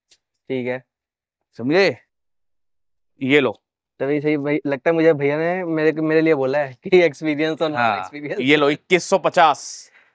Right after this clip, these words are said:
Speaker 2: बहुत प्यारा पीस है,
Speaker 1: हम्म।
Speaker 2: ऐसा पीस है, डमी पे लगा दोगे, आपको मेहनत नहीं करनी पड़ेगी बेचने में, रिटेल पे अपना आप बिक जाएगा।
Speaker 1: बिल्कुल।
Speaker 2: इक्कीस सौ पचास,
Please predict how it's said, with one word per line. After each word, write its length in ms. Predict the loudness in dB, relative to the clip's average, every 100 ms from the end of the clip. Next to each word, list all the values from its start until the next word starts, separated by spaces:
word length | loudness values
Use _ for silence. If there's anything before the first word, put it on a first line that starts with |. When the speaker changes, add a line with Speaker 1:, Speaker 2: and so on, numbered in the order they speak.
| _ _ _ _ _ _ _ -8
Speaker 2:
बहुत 280 | 0 2 2
प्यारा 260 | 4 4 4
पीस 280 | 0 -6 -8
है, 60 |
Speaker 1:
हम्म। 720 | -16 _ _ _ _ _ -8 -2
Speaker 2:
ऐसा 260 | 2 2
पीस 280 | 2 -2 -2
है, 120 | -2
डमी 280 | 0 -2 2
पे 80 | 2
लगा 260 | 4 4
दोगे, 340 | 2 2 0 -4 _ _ _ _ _ _
आपको 280 | 2 2 2
मेहनत 420 | -2 0 2 0
नहीं 120 | -2 -2
करनी 200 | -2 0
पड़ेगी 300 | 0 0 2
बेचने 340 | 0 0 0
में, 80 | 0
रिटेल 260 | 2 0
पे 120 | 2 0
अपना 220 | 2 2
आप 60 |
बिक 160 | 0 -4
जाएगा। 300 | -2 -4 -4
Speaker 1:
बिल्कुल। 1000 | -14 _ _ _ _ _ _ _ -4 -2
Speaker 2:
इक्कीस 180 | 2 2
सौ 140 | 2
पचास, 640 | 2 4 4 4 -2 -20